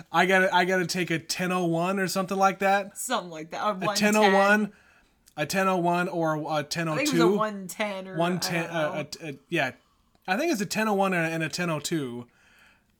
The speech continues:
Speaker 1: referring to number one and number two.
Speaker 2: Correct. How did you like all of the, uh, the lingo?
Speaker 1: So the lingo,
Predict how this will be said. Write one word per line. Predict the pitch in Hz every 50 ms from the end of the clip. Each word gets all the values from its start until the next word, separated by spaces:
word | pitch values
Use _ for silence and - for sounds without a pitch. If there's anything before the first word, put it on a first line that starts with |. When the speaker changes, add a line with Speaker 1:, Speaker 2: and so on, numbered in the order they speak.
| _ _ - 180
Speaker 1:
referring | 170 160 160 156 - 175 170 156 151 147 147 143
to | - - 151 143 135 143
number | - 160 156 151 147 151 151
one | 151 151 147 147 143
and | 139 139 143
number | 139 131 123 123 120
two. | - - 196 196 180 147 127 110 101 - _ _ _ -
Speaker 2:
Correct. | - - - 165 - - _ - - - _ 226 - - _ _ _ _ _ - - - - - -
How | - - 277 254
did | 330 285 -
you | 285 294 254
like | 226 240 208 202 190 - -
all | - - 214 214 208
of | 214 196 170 160 156
the, | 196 185 190 190
uh, | 180 180 - - 170 165 - _ _ _ _ - _ _ _
the | - 180 220 214
lingo? | 208 202 208 214 208 202 196 185 - 139 127 135 160 185 - _ _ _ _ _ _ _ _ _ _ _ _ _ -
Speaker 1:
So | 175 - - 185 175 170 170 165
the | 147 160
lingo, | 156 147 156 175 208 247 240 240 247 240 233 226 220 214 196 -